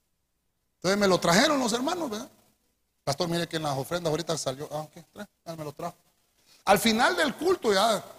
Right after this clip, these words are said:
terminamos de ministrar, ya ministramos la palabra y todo. Al final, hermano, antes de que se vayan, aquí me vino un sobre que dice, eh, que este, este diezmo, entonces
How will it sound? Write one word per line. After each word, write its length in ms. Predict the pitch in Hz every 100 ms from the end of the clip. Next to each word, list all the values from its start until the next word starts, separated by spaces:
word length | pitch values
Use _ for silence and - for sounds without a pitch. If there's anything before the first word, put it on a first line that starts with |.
| -
terminamos 500 | 143 131 131 170 208
de 100 | 180
ministrar, 680 | 160 139 117 - 233 240 220
ya 120 | 165
ministramos 480 | 175 165 - 175 156
la 100 | 147
palabra 320 | - 160 196 165
y 20 |
todo. 220 | 175 240
Al 80 | 185
final, 260 | 175 226 226
hermano, 240 | 220 254
antes 160 | 247 240
de 80 |
que 100 | 233
se 120 | 208 226
vayan, 260 | 254 185 - - _ _
aquí 280 | 156 151 208
me 120 | 220
vino 220 | 214 214
un 60 | 214
sobre 380 | - 262 254 170 - - - _ _ _
que 160 | 143 143
dice, 520 | 170 196 220 220 220 - _ _ _ _
eh, 600 | 139 139 139 139 131 131 -
que 120 | 147
este, 320 | - 185 180
este 220 | 151 - 170
diezmo, 380 | 185 185 185 180
entonces 400 | 180 180 208